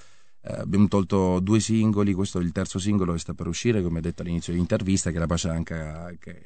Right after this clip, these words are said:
viene appunto preceduto anche dal video che è da pochissimi giorni in rotation. Un lavoro che nasce, eh, ed è un lavoro riflessivo essenzialmente su quello che abbiamo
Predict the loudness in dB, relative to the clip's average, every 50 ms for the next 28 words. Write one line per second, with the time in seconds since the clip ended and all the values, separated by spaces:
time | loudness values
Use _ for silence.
0 | -10 -6 -4 -4 -4 -4 -4 -4 -4 -4 -2 -4 -6 -6 -6 -4 -2 0 0 0
1 | 0 -2 -2 -2 -2 -2 -2 -2 -2 0 0 0 0 -2 -2 -4 -6 -8 -8 -8
2 | -8 -6 -4 -4 -2 -2 -2 0 2 2 2 2 2 0 0 0 0 0 0 0
3 | -2 -2 -2 -4 -4 -4 -6 -10 -12 -14 _ -20 -20 -20 _ -2 2 4 4 6
4 | 6 6 6 6 4 4 2 2 2 4 4 4 4 4 2 0 -6 -12 -14 -10
5 | -6 -4 -2 0 2 2 4 4 4 4 4 4 4 4 4 4 2 0 0 2
6 | 2 2 4 2 2 0 0 2 4 4 4 4 2 -4 -4 -2 0 0 2 2
7 | 2 2 2 4 2 2 0